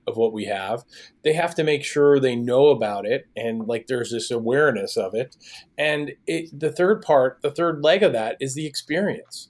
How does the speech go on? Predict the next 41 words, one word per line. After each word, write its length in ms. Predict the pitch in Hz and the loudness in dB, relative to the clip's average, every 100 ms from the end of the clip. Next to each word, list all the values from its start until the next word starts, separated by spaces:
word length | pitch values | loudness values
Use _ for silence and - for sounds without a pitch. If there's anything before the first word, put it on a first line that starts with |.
| _ | _
If, 260 | 143 147 - _ | -4 -4 -6 _
if 160 | - - _ - | -8 -8 _ -4
they 240 | 170 180 | 0 2
appreciate 680 | - - 185 175 175 165 - | 0 -6 -6 -4 -2 -2 -2
coming 340 | - 196 185 | 0 0 0
here 360 | 127 117 135 - - _ - | 0 0 0 -4 -16 _ -8
and 120 | 147 | -2
they're 160 | 160 | 2
on 140 | 170 156 | 4 2
the 80 | 135 | 0
fence 420 | - 143 160 - | 0 0 0 0
about 500 | 135 127 123 123 131 | 0 2 0 0 -4
an 80 | 113 | -6
event 460 | 101 127 202 - _ _ _ _ _ _ - | -2 0 0 -4 _ _ _ _ _ _ -8
and 220 | 139 123 | -6 -2
they 140 | 123 123 | -2 -2
like 460 | 110 110 123 170 | -4 -2 -2 2
it 80 | 214 | 0
here, 420 | 214 233 269 269 _ _ _ | 0 0 0 -2 _ _ _
they're 220 | 165 156 | -4 -4
gonna 320 | 143 170 170 160 | 0 2 2 -2
be, 380 | 165 160 160 | -4 -4 -4
they're 140 | 156 143 | -2 0
not 180 | 175 170 | 0 0
gonna 140 | 139 | 0
be 100 | 123 | 0
on 100 | 107 | -2
the 60 | 101 | -4
fence. 360 | 104 87 - | -10 -14 -10
They're 80 | 120 | -6
gonna, 220 | 131 120 - | -4 -4 -6
they're 100 | 143 | -6
gonna 180 | 139 135 | -2 -2
use 320 | 127 151 165 | -2 0 0
it 100 | 151 | 2
as 180 | 139 131 | 4 2
an 100 | 127 | 0
excuse 480 | 117 - - 127 - | -4 -6 -4 -4 -4
to 120 | 110 | -8
come. 420 | - 117 160 226 - - - - - - | -4 0 0 0 -6 -20 -20 -20 -20 -4
If 380 | 147 143 - | 2 2 0